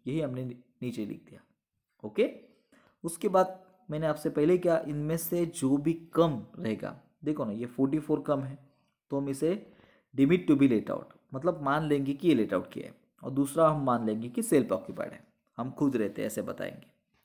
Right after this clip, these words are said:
ओके, समझ में आ रहा है कैसे कंपेयर किया और कैसे निकाला? जो कम है उसे deemed to be let out और दूसरे को सेल्फ ऑक्यूपाइड कहेंगे।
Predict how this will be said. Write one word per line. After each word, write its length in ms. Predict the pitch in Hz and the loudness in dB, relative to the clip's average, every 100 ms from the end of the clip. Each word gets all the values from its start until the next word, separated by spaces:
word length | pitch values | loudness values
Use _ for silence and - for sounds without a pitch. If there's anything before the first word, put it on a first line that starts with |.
| _ | _
ओके, 220 | 113 110 262 | -10 -6 -6
समझ 300 | - 127 127 | -4 -6 -2
में 100 | 139 | 0
आ 20 | |
रहा 120 | 143 240 | 0 -2
है 100 | - | -4
कैसे 240 | 123 135 | -4 -2
कंपेयर 300 | 135 131 139 | -2 -2 -2
किया 200 | 135 160 208 - - - | 2 2 2 -2 -16 -8
और 80 | |
कैसे 260 | 131 143 139 | -2 -2 -2
निकाला? 340 | 117 - 110 - - _ _ - | -4 -4 -6 -8 -16 _ _ -6
जो 80 | 156 | 0
कम 280 | 208 226 | 4 4
है 80 | 233 | 4
उसे 240 | 220 220 208 | 2 4 4
deemed 300 | 147 143 135 | 4 2 2
to 80 | 117 | 2
be 120 | 110 | 2
let 200 | 107 101 | 0 2
out 180 | 233 269 | 4 4
और 160 | 175 | 0
दूसरे 300 | 143 135 139 | 0 0 0
को 200 | 139 277 - | 0 -2 0
सेल्फ 320 | - 113 113 | 0 0 0
ऑक्यूपाइड 360 | 104 104 98 | -6 -6 -6
कहेंगे। 380 | - 101 92 101 | -6 -8 -10 -14